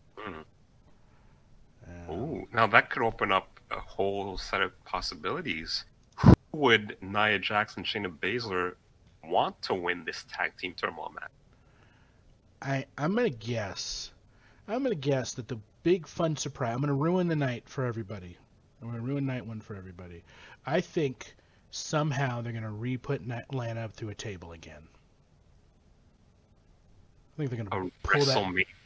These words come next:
Speaker 1: table.
Speaker 2: Re-, I think they're gonna pull that bad boy out one more time, and that's how Lana and Naomi will lose to who the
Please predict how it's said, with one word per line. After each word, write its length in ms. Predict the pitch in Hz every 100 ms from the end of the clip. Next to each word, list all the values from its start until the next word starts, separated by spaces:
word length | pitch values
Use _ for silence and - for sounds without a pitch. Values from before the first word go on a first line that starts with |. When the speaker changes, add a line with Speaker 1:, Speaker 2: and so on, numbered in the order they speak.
| 95 - -
Speaker 1:
table. 400 | 95 82 82 82 95
Speaker 2:
Re-, 100 | 139 139
I 60 | 139
think 100 | 143
they're 120 | 131
gonna 120 | 117
pull 240 | - 175 151
that 180 | 139 120
bad 200 | 120 113
boy 240 | 117 113
out 280 | 104 101 - - - - - 139
one 160 | 139
more 160 | 139 120
time, 500 | - 107 101 98 95 - - - - - - 117
and 420 | 110 104 101 101
that's 200 | 113 127 -
how 160 | 135
Lana 280 | 127 123 120
and 100 | 117
Naomi 360 | 117 113 113 110
will 180 | 110
lose 560 | 117 117 110 107 107 -
to 340 | - 110 98 92 - - - - _ - - - - -
who 480 | - - - 117
the 80 | 107